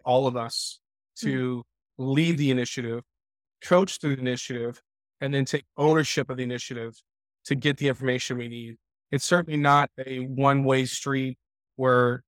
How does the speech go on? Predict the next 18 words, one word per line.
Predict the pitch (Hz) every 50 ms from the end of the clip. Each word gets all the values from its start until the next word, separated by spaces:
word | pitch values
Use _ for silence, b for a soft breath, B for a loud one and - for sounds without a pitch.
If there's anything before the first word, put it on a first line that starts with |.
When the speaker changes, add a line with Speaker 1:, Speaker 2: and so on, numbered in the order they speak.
| _
Speaker 1:
you | - 143
know, | 127 123
we're | 123 127 131 131
asking | 127 127 135 135 - - 151 143 131 131 -
for | - 143 135 131
information | 127 123 - 139 127 123 131 - - - 135 127 127 127 - _ _ _ _ _ _ -
and | 131 135
then | 131 127
demanding | 127 127 123 127 131 135 135 127 120
it. | 120 113 113 - _
Where | 135 135 127 127 131 139 131 -
you | - - 151 147 127 147
have | 156 -
to | -
be | 156 180 175
in | 165
the | 165 151
trenches. | - - 143 139 - - 139 135 131 - -